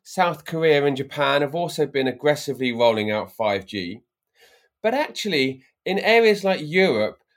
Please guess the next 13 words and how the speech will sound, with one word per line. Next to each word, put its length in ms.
the 60
rollout 600
has 160
been 180
very 400
slow, 560
with 180
five 380
G 160
focused 540
in 80
a 80
few 560